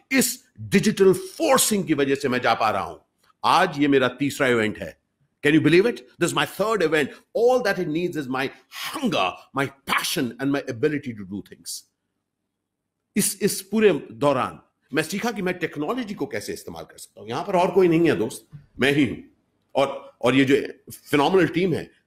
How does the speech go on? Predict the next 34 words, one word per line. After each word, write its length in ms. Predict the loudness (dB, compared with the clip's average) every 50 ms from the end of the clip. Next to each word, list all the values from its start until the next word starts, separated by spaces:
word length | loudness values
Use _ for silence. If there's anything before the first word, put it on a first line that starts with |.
| _ _ -4
तत्व 220 | -4 -4 -4 -8
की, 200 | -10 -12 -14 -20 _ _ _ _ _ _ -4
जो 80 | -2
वहां 220 | -2 0 0 -2 -2
से, 340 | 0 0 0 0 -2 -4 -12 _ _ -6
ओ, 160 | -4 -4 -4
मैनेज 440 | -4 -4 -4 -2 -2 -2 -2 -4 -6
कर 140 | -6 -6 -6
रही 220 | -6 -8 -12 -16
है, 160 | -20 -20 _ _ _ _ -8 -8
हॉट 140 | -6 -6
स्टफ 240 | -6 -6 -6 -6 -4
की 80 | -6 -8
टीम 240 | -6 -4 -4 -2 -2
है 60 | -2
जो 120 | -2 -2
मैनेज 280 | -4 -2 -4 -4 -6 -8
कर 120 | -12 -12
रही 120 | -12 -8 -6
है, 120 | -6 -8 -8 -12 -6 0 0
लेकिन 180 | 2 2 2
मुझे 260 | 2 2 4 4 4 4
यहां 280 | 4 2 0 -2 -4
पर 280 | -2 0 0 -2 -2 -4 -16 _ _ -8
चीजें 240 | -4 -2 0 -2 -2
खुद 240 | -2 0 -2 -2 0
मैनेज 320 | 0 0 0 0 0 -2
करनी 200 | -2 -4 -4 -4
पड़ी। 200 | -4 -6 -6 -8
कैसे 380 | -8 -8 -6 -6 -6 -4 -6 -6
करूं, 220 | -4 -2 -2 -2
सीखना 460 | -2 -4 -6 -4 -4 -2 0 0 0
पड़ेगा 340 | 0 0 0 0 0 -2 -4
दोस्त। 420 | -6 -8 -12 -12 -14 -16 -18 _